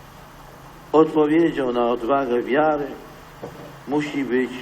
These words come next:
odwaga rozumu. Jest to w gruncie rzeczy problem wewnętrznej jedności człowieka,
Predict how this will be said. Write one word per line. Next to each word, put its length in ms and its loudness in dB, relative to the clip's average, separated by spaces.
odwaga 600 2
rozumu. 480 2
Jest 360 2
to 320 4
w 40 -16
gruncie 440 0
rzeczy 380 -2
problem 600 0
wewnętrznej 600 -2
jedności 600 -2
człowieka, 720 0